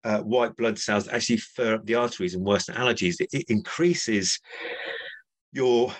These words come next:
uh, likelihood of your arteries furring up, a condition called atherosclerosis. When we are under stress, your body responds in this very self-destructive way. The helpful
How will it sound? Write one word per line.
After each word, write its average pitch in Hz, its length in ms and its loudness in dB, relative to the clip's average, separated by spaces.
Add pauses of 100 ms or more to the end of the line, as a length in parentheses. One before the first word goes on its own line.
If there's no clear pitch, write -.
(120)
uh, 110 300 2
likelihood 123 540 2
of 104 120 2
your 107 240 2
arteries 107 400 0
furring 104 320 0
up, 110 160 -4 (160)
a - 40 -20
condition 107 380 2
called 95 240 0
atherosclerosis. 101 1400 0
When 110 240 0
we 104 120 2
are 101 100 2
under 92 220 2
stress, - 400 -2
your 101 100 0
body 107 320 0
responds 95 720 0
in 98 180 0
this 92 220 0
very 95 280 0
self-destructive 95 960 -2
way. 80 320 2 (1500)
The 147 340 0
helpful 160 760 0